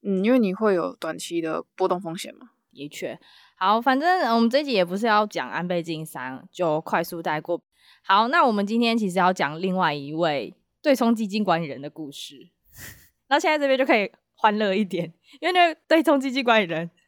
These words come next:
Speaker 2: 我真的觉得他很厉害，怎么有这么多钱可以赔？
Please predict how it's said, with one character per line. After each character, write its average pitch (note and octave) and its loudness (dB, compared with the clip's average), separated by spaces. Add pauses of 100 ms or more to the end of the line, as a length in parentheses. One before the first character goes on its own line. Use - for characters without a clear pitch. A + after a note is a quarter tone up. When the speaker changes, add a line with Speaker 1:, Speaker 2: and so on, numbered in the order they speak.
(340)
Speaker 2:
我 A3+ 0
真 D4+ 4
的 D4 0
觉 A3+ 2
得 A#3 6
他 C4+ 6
很 F#3 -2
厉 A3 -2
害， B3 4
怎 A3+ -2
么 G3+ 0
有 D#3+ -2
这 F#3+ -2
么 G3+ -2
多 G3 2
钱 E3+ -6
可 E3+ -10
以 D#3 -4
赔？ - -12